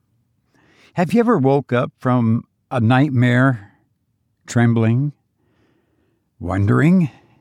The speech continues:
if other people have dreams like this? Or is there something wrong with you?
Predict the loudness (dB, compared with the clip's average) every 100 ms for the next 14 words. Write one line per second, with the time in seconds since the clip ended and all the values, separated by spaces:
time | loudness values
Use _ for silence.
0 | _ _ _ -20 -20 _ -10 -6 -4 -6
1 | _ -8 -6 -6 -8 -10 -8 -6 -6 -8
2 | _ _ _ _ _ _ _ _ _ _
3 | -12 -4 -4 -2 0 2 2 0 -2 -2
4 | -4 -6 -2 -2 -4 -10 -12 _ _ _
5 | _ _ _ _ _ _ _ _ _ _
6 | _ -2 0 0 0 0 -2 -2 -2 -2
7 | -4 -4 -4 -4 0 2 2 0 -6 -12
8 | -16 -20 -18